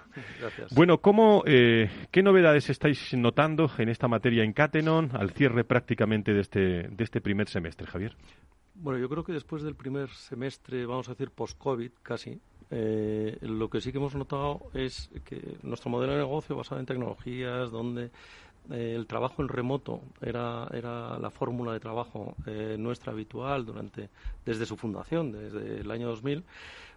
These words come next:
Speaker 1: pues ha tomado fuerza y esa es la razón fundamental de, nosotros hemos crecido en este primer semestre un setenta por ciento en facturación, un diez por ciento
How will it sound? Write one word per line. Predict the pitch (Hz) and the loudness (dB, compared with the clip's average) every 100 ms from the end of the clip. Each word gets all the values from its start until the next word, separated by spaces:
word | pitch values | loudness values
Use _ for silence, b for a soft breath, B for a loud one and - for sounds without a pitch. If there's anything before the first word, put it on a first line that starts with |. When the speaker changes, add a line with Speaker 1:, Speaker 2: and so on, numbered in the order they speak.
| - | -8
Speaker 1:
pues | 117 | -4
ha | 120 | -2
tomado | 131 135 135 | 0 0 0
fuerza | 120 - 143 - 147 143 139 | -2 -2 -2 -2 -6 -4 -4
y | 120 | -6
esa | 120 127 127 | -8 -8 -8
es | 123 | -6
la | 123 | -6
razón | 117 120 | -4 -4
fundamental | 113 117 110 113 117 | -4 -4 -6 -6 -6
de, | 127 117 107 113 - - - | -4 -6 -6 -8 -10 -12 -12
nosotros | - 104 | -10 -6
hemos | 117 117 | -4 -6
crecido | - 113 - 120 113 107 117 | -6 -8 -4 -2 -2 -4 -6
en | 107 104 | -8 -8
este | 110 - 107 | -10 -12 -12
primer | 110 113 | -8 -8
semestre | - 120 120 - - | -8 -10 -10 -8 -6
un | 120 113 | -6 -6
setenta | 110 120 120 117 | -6 -4 -4 -6
por | 113 | -6
ciento | - 120 113 127 - B B B B _ _ | -6 -6 -6 -10 -12 B B B B _ _
en | 127 117 113 | -6 -4 -2
facturación, | 113 - 113 104 151 | -4 -6 -6 -6 -6
un | 127 110 | -6 -2
diez | 120 120 | -4 -4
por | 117 107 | -8 -8
ciento | 123 113 113 - 120 113 120 | -6 -6 -6 -8 -6 -6 -8